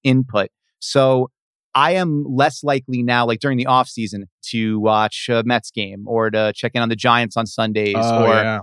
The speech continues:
Speaker 1: to watch the Rangers during the, you know, during the, the, the Knicks season or whatever else. You know, like, the sort of peripheral sports, like, I'm, I now mostly just watch N B, the N B A and very little else in terms of sports. Like, I'll check in on other stuff sometimes, but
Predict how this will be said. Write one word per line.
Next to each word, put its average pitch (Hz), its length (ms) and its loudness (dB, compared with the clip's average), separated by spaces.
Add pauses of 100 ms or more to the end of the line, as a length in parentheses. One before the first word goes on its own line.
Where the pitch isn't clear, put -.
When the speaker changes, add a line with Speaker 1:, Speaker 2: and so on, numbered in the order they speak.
Speaker 1:
to 135 100 -2
watch 123 240 2
the 123 80 -4
Rangers 120 460 -2
during 120 220 0
the, 117 80 0
you 123 140 -2
know, 117 120 2
during 113 220 0
the, 113 240 0
the, 113 160 0
the 110 140 0
Knicks 113 260 -4
season 107 480 -2 (240)
or 135 120 6
whatever 131 360 4
else. 98 160 -6
You 123 60 -2
know, 123 60 2
like, 123 140 0 (220)
the 127 140 -4
sort 139 280 -2
of 131 80 -2
peripheral 123 580 -2
sports, 196 280 -4
like, - 120 -4 (640)
I'm, 151 400 2
I 143 120 2
now 185 220 2
mostly 151 500 0
just 123 380 -2
watch 131 300 0
N 131 160 -2
B, 135 120 -4
the 123 140 0
N 117 100 2
B 117 180 0
A 120 140 4
and 113 120 0
very 120 240 2
little 120 360 2
else 117 240 0
in 160 100 -8
terms 180 240 -2
of 180 60 -6
sports. 196 240 -2
Like, 131 100 -2
I'll 135 60 2
check 170 260 -2
in 127 80 2
on 139 80 0
other 127 160 -2
stuff 120 160 -4
sometimes, 110 460 -2
but 113 180 2